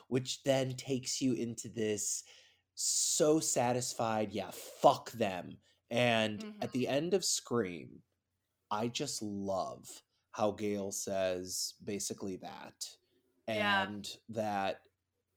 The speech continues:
Speaker 1: "I'm gonna write about Dewey, not about them." And I
Speaker 2: Mm-hmm.
Speaker 1: thought, that is the next stage in Gale's journey.
Speaker 2: Yeah.
Speaker 1: And it really kind of did set her character up. I really think, um,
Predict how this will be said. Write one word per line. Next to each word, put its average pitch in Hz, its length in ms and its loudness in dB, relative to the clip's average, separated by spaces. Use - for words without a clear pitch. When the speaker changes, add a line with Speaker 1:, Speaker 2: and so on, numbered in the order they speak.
Speaker 1:
"I'm 117 220 -2
gonna 113 140 -2
write 92 200 2
about 98 280 -2
Dewey, 85 560 -4
not 104 320 -2
about 98 400 -4
them." 90 460 -8
And 120 140 0
I 120 140 2
Speaker 2:
Mm-hmm. - 20 -2
Speaker 1:
thought, 117 500 0
that 107 240 0
is 110 180 -6
the 123 100 -8
next 101 720 -8
stage 95 640 -4
in 101 160 -10
Gale's 92 500 -4
journey. 117 580 -10
Speaker 2:
Yeah. 107 420 0
Speaker 1:
And - 80 -16
it 127 200 0
really 131 360 2
kind 135 340 -4
of 101 240 -8
did 110 260 -4
set - 300 -6
her 104 140 -8
character 98 680 -4
up. 98 240 0
I 139 60 4
really 202 300 4
think, 151 420 -4
um, 101 460 -2